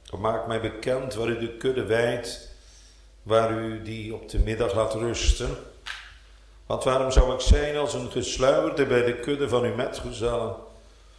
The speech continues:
Als u het niet weet, o allermooiste onder de vrouwen, volg dan de sporen van de schapen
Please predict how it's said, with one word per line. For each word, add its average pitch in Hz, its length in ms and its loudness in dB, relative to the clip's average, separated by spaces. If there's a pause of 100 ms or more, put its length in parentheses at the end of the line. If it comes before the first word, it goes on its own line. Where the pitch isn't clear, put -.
(460)
Als 127 320 2
u 127 100 2
het 127 120 0
niet 139 300 -4
weet, 139 480 -2
o 110 200 2
allermooiste 113 760 -2
onder 123 240 -4
de 117 100 -4
vrouwen, 101 520 0 (760)
volg 107 400 2
dan 107 200 -4
de 107 80 -6
sporen 131 600 -2
van 110 160 -4
de 104 80 -6
schapen 131 800 -4